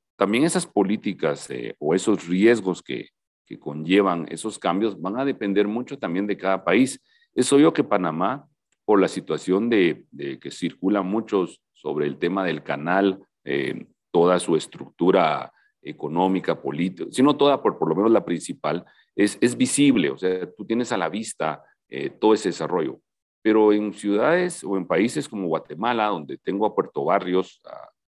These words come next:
cientos de kilómetros de la ciudad, a Puerto Quetzal a otros cientos de kilómetros, o como pasa en Costa Rica, recuérdate que nuestras ciudades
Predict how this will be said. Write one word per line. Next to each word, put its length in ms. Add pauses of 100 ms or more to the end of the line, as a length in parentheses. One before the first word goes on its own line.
(680)
cientos 360
de 80
kilómetros 480
de 60
la 120
ciudad, 500 (280)
a 240
Puerto 320
Quetzal 360
a 60
otros 300
cientos 300
de 100
kilómetros, 540
o 80
como 220
pasa 300
en 280 (260)
Costa 280
Rica, 280
recuérdate 420
que 240 (280)
nuestras 360
ciudades 640